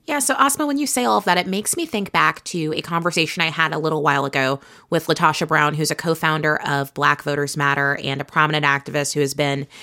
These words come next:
in touch with the administration. And we were talking about all of these promises that the administration had made on voting rights, on criminal justice, all of these issues that we're talking about. And she is someone who literally at times is driving a bus around the country, rallying black folks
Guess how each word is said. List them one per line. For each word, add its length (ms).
in 140
touch 200
with 120
the 80
administration. 760
And 100
we 60
were 100
talking 400
about 400
all 240
of 100
these 160
promises 480
that 140
the 100
administration 600
had 120
made 300
on 220
voting 320
rights, 240
on 120
criminal 380
justice, 480
all 220
of 100
these 160
issues 320
that 160
we're 100
talking 360
about. 260
And 100
she 140
is 100
someone 300
who 140
literally 420
at 80
times 320
is 160
driving 400
a 60
bus 440
around 320
the 80
country, 560
rallying 600
black 320
folks 460